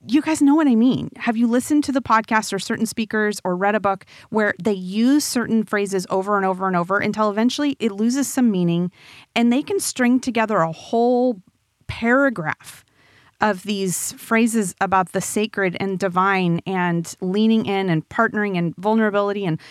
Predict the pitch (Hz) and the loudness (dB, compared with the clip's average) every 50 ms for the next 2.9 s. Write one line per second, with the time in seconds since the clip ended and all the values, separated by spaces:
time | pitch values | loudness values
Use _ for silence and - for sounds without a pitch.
0 | - - - _ _ _ _ _ _ _ _ - 262 262 240 - 294 285 247 - | -20 -20 -20 _ _ _ _ _ _ _ _ -2 0 0 2 2 0 0 0 -2
1 | 220 277 269 247 220 240 285 320 359 320 269 254 - - 247 208 185 226 226 254 | 0 0 0 2 2 0 0 2 2 0 0 0 0 -2 -2 -2 0 0 2 2
2 | 247 233 202 175 147 - - 170 185 175 - - 139 - - - - - | 2 2 2 0 -2 -2 -4 -4 -4 -4 -4 -8 -8 -8 -12 -14 -14 -16